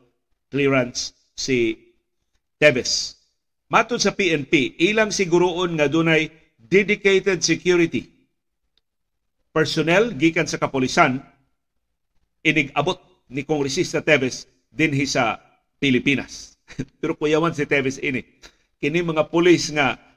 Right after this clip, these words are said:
nagpaabot niya, kung nadayon nga mupauli siya sa Pilipinas, unsa man ni, nagpaabot ni sila pag-secure niya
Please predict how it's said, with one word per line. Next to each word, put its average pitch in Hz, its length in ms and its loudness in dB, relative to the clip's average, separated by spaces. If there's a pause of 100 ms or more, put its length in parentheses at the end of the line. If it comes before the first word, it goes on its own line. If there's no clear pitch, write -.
(120)
nagpaabot 160 720 0
niya, 143 300 2 (180)
kung 139 160 -2
nadayon 139 480 4
nga 127 400 -2
mupauli 147 540 -2
siya 147 160 -4
sa - 80 -10
Pilipinas, 135 580 -2 (320)
unsa 185 300 0
man 175 100 -2
ni, 185 240 -4
nagpaabot 170 560 0
ni 170 160 0
sila 175 240 2
pag-secure 170 800 2
niya 202 320 2